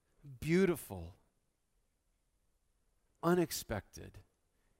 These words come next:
inexplicable work that you have done through Jesus. Father, for many of us here,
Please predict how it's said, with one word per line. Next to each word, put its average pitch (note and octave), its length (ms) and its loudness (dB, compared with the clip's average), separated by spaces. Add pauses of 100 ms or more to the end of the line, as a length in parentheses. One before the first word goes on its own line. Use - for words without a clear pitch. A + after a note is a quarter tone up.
(220)
inexplicable C3+ 1400 2 (2750)
work C3 340 4
that B2 100 -4
you A2+ 140 -2
have G2+ 140 -4
done A#2 240 -4
through A2 180 -10
Jesus. F#2 640 -8 (3750)
Father, A#2+ 220 -2
for C3 100 -8
many B2+ 320 0
of B2+ 100 0
us B2 160 -8
here, G#2 380 -6